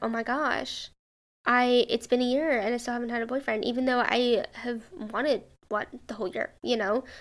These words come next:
Like, not actively pining away for a boy, but, like,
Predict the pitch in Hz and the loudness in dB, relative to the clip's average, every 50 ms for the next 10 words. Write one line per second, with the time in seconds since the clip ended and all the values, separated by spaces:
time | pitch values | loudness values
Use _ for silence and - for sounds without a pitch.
0 | - - - 240 226 254 277 302 277 - - 214 208 226 - - 247 233 226 233 | -10 -2 -2 0 2 2 0 0 0 2 4 4 4 4 2 -2 -6 -4 -2 -2
1 | 233 226 220 190 - - - - 226 226 240 233 233 233 233 233 226 - 233 220 | 0 0 -2 -4 -6 -8 -8 -6 -4 -4 -2 -2 -2 0 0 0 0 0 -2 -4
2 | 214 220 254 277 226 233 - 254 - - - - - - - 208 226 254 240 - | 0 2 2 2 2 2 0 -2 -4 -10 -20 -20 -20 -16 -10 0 4 4 4 4
3 | 240 247 247 240 214 - - | 4 2 2 2 0 -2 -4